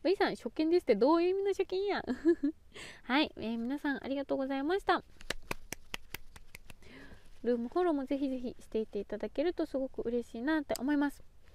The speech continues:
はい。あと、いろいろね、他のもいっぱいフォローしてください。<laughs> Twitter、Instagram、TikTokね、全部やってます。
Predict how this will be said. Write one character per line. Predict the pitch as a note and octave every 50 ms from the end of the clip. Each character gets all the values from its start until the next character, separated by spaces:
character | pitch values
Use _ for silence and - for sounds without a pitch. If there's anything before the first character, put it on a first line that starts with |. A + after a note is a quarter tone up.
| - - - - - - - - - - - -
は | - - - G3+ G#3 G3+
い。 | F#3+ - - - - - - - - - -
あ | G3 G3+
と、 | - - - - - - - -
い | F#3 F#3+
ろ | G#3 G3
い | F#3+
ろ | F#3+ F#3+
ね、 | G3 G3+ G3+ F#3+ -
他 | - G3 - - G3
の | G3 G3+
も | F3+ D#3+ - - -
い | -
っ | -
ぱ | - F3+
い | F#3
フ | - -
ォ | F#3
ロ | F3+
ー | F#3
し | -
て | -
く | - -
だ | - G3+
さ | - -
い。 | -
<laughs> | - C4+ A#3+ C4 C#4 - - - - C#5+ D#5 - - - - -
Twitter、 | - - D4+ - - D#4 D4
Instagram、 | C#4+ C#4+ C#4+ - - D4 D4 D4 C#4+ C4+ A#3+ G#3+
TikTok | G3+ - - - G#3 G#3 - -
ね、 | G3+ F#3+ F#3
全 | F#3 F#3+ F#3
部 | F3+ F3
や | E3+ E3+
っ |
て | - G#3+
ま | B3 D#4+ F#4
す。 | F#4+ -